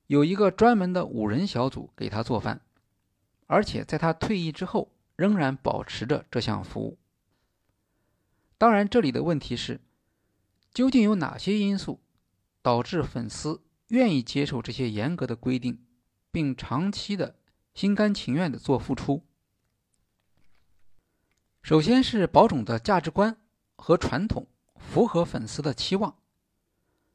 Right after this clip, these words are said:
宝冢剧团拥有独特的世界观和美学观，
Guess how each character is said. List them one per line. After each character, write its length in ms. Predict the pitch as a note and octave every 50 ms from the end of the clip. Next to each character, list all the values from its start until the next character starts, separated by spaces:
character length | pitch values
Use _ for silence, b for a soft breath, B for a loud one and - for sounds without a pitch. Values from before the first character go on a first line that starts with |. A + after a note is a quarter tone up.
| _ _ _ _ _ _ _ _ _ _ _ _ _ _ _ _
宝 160 | - D#3+ - C4
冢 200 | A#3 E3 C#3 B2+
剧 160 | - F3+ -
团 320 | - - A#2+ C3 C#3+ - _
拥 180 | - F3 G3+ G3+
有 140 | E3+ C3+ A#2
独 260 | - - B2+ D3 F#3+
特 200 | - - A#3 F3+
的 200 | - - - -
世 180 | - - E3+ -
界 160 | D3 C#3 C3+
观 300 | - D#3 D#3+ E3+ - _ _ _
和 220 | - - C#3+ C#3+
美 220 | C3 A#2+ A2 G#2+ A2
学 180 | - C3 D3
观， 240 | C3+ D3 C#3+ D3